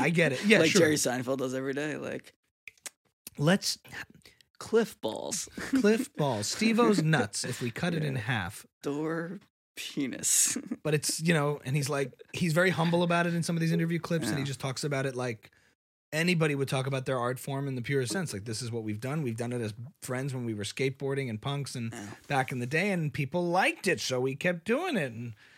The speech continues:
Speaker 1: he was writing bits for this last Jackass movie that's coming out, Jackass Forever, for the last decade, even though he didn't
Speaker 2: Mm-hmm.
Speaker 1: plan on doing another one. But he said his father always loved Jackass, and his father was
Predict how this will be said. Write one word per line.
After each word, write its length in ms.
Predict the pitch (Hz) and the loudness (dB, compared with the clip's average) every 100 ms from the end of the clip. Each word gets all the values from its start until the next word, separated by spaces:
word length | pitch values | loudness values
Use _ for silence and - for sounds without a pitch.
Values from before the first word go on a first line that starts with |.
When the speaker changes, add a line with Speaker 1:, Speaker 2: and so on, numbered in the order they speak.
| - - - | -20 -20 -4
Speaker 1:
he 160 | 180 | 2
was 200 | 175 160 | 4 4
writing 380 | 147 160 175 165 | 4 6 6 4
bits 240 | 151 156 - | 4 2 0
for 160 | - | -2
this 240 | 139 131 - | 0 0 0
last 260 | 127 120 | -2 -2
Jackass 400 | - 131 117 120 | -2 -2 -2 -4
movie 160 | 120 117 | -6 -4
that's 140 | 107 104 | -6 -4
coming 260 | 120 117 | -4 -2
out, 120 | 113 | -2
Jackass 420 | 104 117 117 113 - | -4 -4 -4 -6 -4
Forever, 420 | 135 156 135 117 | -2 -2 0 -4
for 120 | 110 | -4
the 80 | 107 | -6
last 320 | 110 110 107 | -4 -6 -6
decade, 480 | 120 107 104 98 98 | -6 -4 -6 -6 -8
even 200 | 117 117 | -8 -6
though 80 | 113 | -4
he 80 | 113 | -4
didn't 140 | 113 | -4
Speaker 2:
Mm-hmm. 80 | 110 | -6
Speaker 1:
plan 160 | 131 127 | -6 -6
on 80 | 123 | -6
doing 200 | 131 131 | -6 -6
another 220 | 127 127 | -6 -6
one. 180 | 123 123 | -8 -8
But 100 | 117 | -8
he 60 | 110 | -8
said 180 | 127 | -6
his 160 | 123 107 | -6 -8
father 600 | - 139 143 147 143 139 - - - | -4 -2 0 2 0 0 -6 -20 -8
always 300 | 113 135 117 | -2 0 0
loved 420 | 113 117 131 135 | -2 0 0 0
Jackass, 640 | 127 127 131 - 139 131 - | -2 -2 -2 -2 -2 -4 -6
and 60 | |
his 120 | 107 | -8
father 480 | - 117 120 117 107 104 _ _ _ _ _ _ - | -6 -6 -6 -6 -6 -10 _ _ _ _ _ _ -16
was 180 | 117 117 | -8 -8